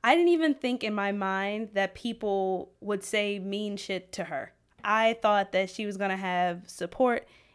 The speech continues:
and community backing because I was like, you know, Meg's been posting a lot throughout this quarantine. Everybody really likes Meg. Like,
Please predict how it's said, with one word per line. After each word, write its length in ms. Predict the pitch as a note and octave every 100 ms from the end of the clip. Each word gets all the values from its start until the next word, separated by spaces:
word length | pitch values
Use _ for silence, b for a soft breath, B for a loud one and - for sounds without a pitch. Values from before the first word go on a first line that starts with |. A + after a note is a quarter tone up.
| b
and 340 | F#3+ F3+ E3+
community 460 | F3 G3 G#3 F#3 F#3
backing 580 | F3+ G#3+ G#3 G3 G3 G3+
because 300 | F#3+ G3+ G3
I 100 | G3
was 120 | G3+
like, 220 | G3 G3
you 60 | C4+
know, 300 | D4 C4 B3
Meg's 280 | A3+ G#3+ G#3+
been 120 | G#3
posting 360 | G#3+ G#3 A3 G3+
a 60 |
lot 260 | G3 F#3 F#3
throughout 200 | F3 F3+
this 140 | F#3
quarantine. 760 | - B3+ A#3 A3+ A#3 G#3+ G#3+ G#3 b b b b
Everybody 340 | G3+ F#3+ F#3
really 180 | F3+ F3
likes 300 | F#3+ G3 -
Meg. 560 | G3+ G3 G3 F#3+ F#3+ F#3+
Like, 480 | F3+ F3 E3 -